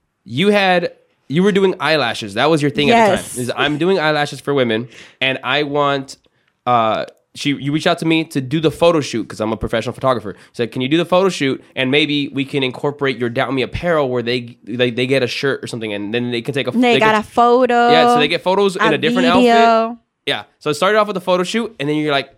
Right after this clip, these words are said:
Speaker 1: so the photo shoot was the first thing. Then you're like, "What about if we do, like, a little interview about," and, and the, the purpose of it, again, something that I, I really supported was about these women having self-love, women empowerment, uh, but not just women, like,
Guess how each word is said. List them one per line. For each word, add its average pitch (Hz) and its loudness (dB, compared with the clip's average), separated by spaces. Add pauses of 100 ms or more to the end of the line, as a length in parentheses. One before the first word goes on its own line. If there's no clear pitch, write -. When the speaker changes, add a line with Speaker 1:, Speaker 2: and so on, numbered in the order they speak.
(180)
Speaker 1:
so - -8
the 139 -4
photo 240 2
shoot 277 -4
was 202 2
the 156 -2
first 185 0
thing. 113 -8
Then 196 0
you're 240 -2
like, 143 -4
"What 175 -2
about 233 2
if 196 -2
we 180 -4
do, 165 -2
like, 151 0
a 139 -4
little 139 0
interview 175 -2 (100)
about," 123 -4 (300)
and, 151 -2
and 143 -2
the, 131 0
the 117 -6
purpose 208 -2
of 117 -4
it, 113 -2
again, 131 -2
something 139 -8
that 123 -2
I, 110 -4 (280)
I 117 -6
really 120 -2
supported 131 -2
was 120 0 (180)
about 127 -4
these 139 -4
women 156 2
having 135 -2
self-love, 120 -2 (360)
women 127 0
empowerment, 127 0 (260)
uh, 113 2
but 151 -2
not 214 4
just 175 -6
women, 117 -2
like, 113 -4